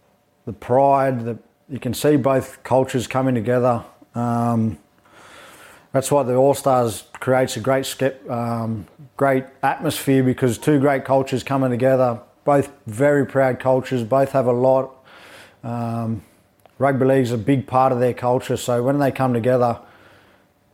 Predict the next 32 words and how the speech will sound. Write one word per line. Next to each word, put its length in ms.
there's 140
no 200
way 240
that 160
either, 300
either 240
side 260
wants 260
to 80
lose, 380
and, 260
um, 560
they'll 180
put 200
ed-, 280
everything 560
out 260
there 160
on 100
the 80
field. 340
And 180
I 40
think 220
that's 200
shown 320
over 140
the 40
last 320
couple 220
of 60
years, 460